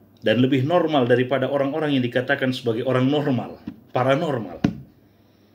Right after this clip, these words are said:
Semoga Allah Subhanahu wa taala senantiasa menjaga kita, mengokohkan kita, dan menguatkan kita di atas tauhid, pengesaan kepada Allah Subhanahu wa taala, dan hasbunallah wa ni'mal wakil.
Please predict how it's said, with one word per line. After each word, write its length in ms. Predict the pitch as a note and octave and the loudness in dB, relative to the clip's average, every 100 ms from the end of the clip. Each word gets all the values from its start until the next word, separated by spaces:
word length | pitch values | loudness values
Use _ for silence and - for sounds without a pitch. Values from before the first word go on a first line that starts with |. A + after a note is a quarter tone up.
| _ | _
Semoga 400 | - B2+ B2 C3+ | -4 0 2 2
Allah 200 | D#3 B2+ | 2 0
Subhanahu 500 | - A#2+ B2 B2 A#2 | 0 -2 0 -2 -2
wa 100 | A2+ | -6
taala 200 | G#2 A#2 | -6 -6
senantiasa 560 | A#2 A2+ G#2 G#2 A#2+ - | -6 -6 -10 -6 -6 -4
menjaga 400 | A2 G#2+ A2+ G#2+ | -6 -4 -2 -4
kita, 400 | - A#2+ G#2 - - - - - - | -4 -2 -2 -6 -20 -20 -20 -20 -8
mengokohkan 640 | G#2+ G#2 - B2+ - A#2+ | -6 -4 0 -2 0 -4
kita, 400 | A#2 A#2+ G#2+ G2 - - - | -2 -2 -2 -6 -14 -20 -18
dan 400 | - A#2 G#2+ G2 - _ - | 0 0 0 -8 -16 _ -8
menguatkan 640 | A2+ B2 E3+ F3 D#3 C3 | -2 0 -2 -2 -2 -2
kita 240 | B2+ B2+ B2 | -2 -2 -2
di 80 | |
atas 320 | A2+ A#2 - - | -2 -6 -6 -2
tauhid, 560 | A#2+ A#2 F3 A2+ - - _ _ _ _ - | -2 2 2 0 -4 -20 _ _ _ _ -6
pengesaan 580 | B2+ B2+ - D3 C3+ | -4 -4 -2 0 0
kepada 320 | B2+ B2 A#2+ B2 | 0 -2 -2 -2
Allah 240 | C#3 A2+ | -2 -2
Subhanahu 640 | - G#2+ - B2+ A#2 - | -2 -6 -4 -2 -2 -6
wa 80 | G#2 | -10
taala, 400 | G2+ B2 C3 - - _ _ - | -8 -4 -4 -4 -12 _ _ -8
dan 320 | A#2 G#2 F#2 - - | -2 0 -2 -14 -14
hasbunallah 1040 | - D#3 - A#2 A#2 G#2 G#2 A#2 A2+ - - _ _ _ | -8 -4 -4 -2 -2 -2 0 2 2 -2 -20 _ _ _
wa 80 | G#2+ | -6
ni'mal 480 | A#2 D3+ A#2+ A2 F#2+ | -4 -2 -4 -6 -6
wakil. 480 | G2 - G#2+ F2 | -10 -6 -6 -8